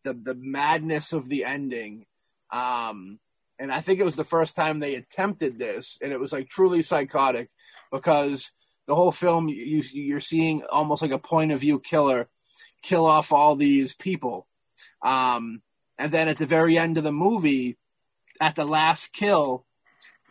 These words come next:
it's, it's done with a gun. So you're looking through the scope of a gun,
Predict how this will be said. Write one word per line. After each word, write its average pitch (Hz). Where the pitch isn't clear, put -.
it's, 147
it's 135
done 170
with 156
a 143
gun. 135
So -
you're 156
looking 180
through 170
the 151
scope 170
of 139
a 135
gun, 135